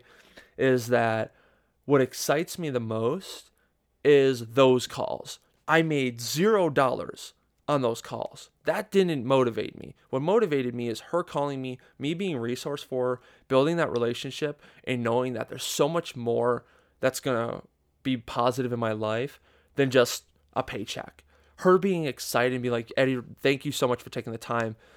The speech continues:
for this call." Um, and just, and I said, "Absolutely. Like, anytime you need anything,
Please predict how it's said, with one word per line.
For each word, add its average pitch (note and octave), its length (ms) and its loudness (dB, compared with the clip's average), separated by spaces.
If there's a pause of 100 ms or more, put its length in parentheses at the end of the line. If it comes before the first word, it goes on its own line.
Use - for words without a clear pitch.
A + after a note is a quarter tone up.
(240)
for B2 240 4
this G#2+ 200 -4
call." A#2+ 540 0 (320)
Um, G#2 640 -2
and A2+ 200 -2
just, A2 260 -4 (220)
and A2+ 120 -10
I A#2+ 80 -4
said, A#2 420 -4 (260)
"Absolutely. B2+ 560 -2
Like, - 160 -4
anytime B2+ 280 -6
you B2+ 100 -4
need C3+ 120 -2
anything, B2 380 -2